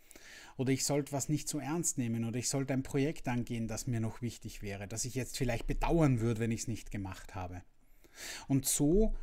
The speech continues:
rücke ich also die Dinge für mich in die richtige Perspektive mit diesem kleinen Gedanken. Was ist, wenn ich jetzt sterbe in den nächsten Augenblicken?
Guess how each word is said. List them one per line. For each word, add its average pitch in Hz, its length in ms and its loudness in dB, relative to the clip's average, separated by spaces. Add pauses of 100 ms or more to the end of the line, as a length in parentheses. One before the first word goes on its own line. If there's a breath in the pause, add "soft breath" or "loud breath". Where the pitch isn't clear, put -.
(260 loud breath)
rücke 175 340 8
ich 165 180 4
also 131 220 2
die 117 140 0
Dinge 156 220 4
für 117 160 -2
mich 123 500 4 (100)
in 139 200 4
die 120 100 4
richtige 113 420 -2
Perspektive 110 880 -6 (100)
mit 123 200 -2
diesem 190 260 2
kleinen 139 360 4
Gedanken. 98 500 0
Was 135 240 -4
ist, 127 200 -4
wenn 117 160 0
ich 110 160 -6
jetzt 92 220 -6
sterbe 131 500 -2 (140)
in 113 140 -6
den 107 140 -4
nächsten 110 480 -4
Augenblicken? 117 640 -2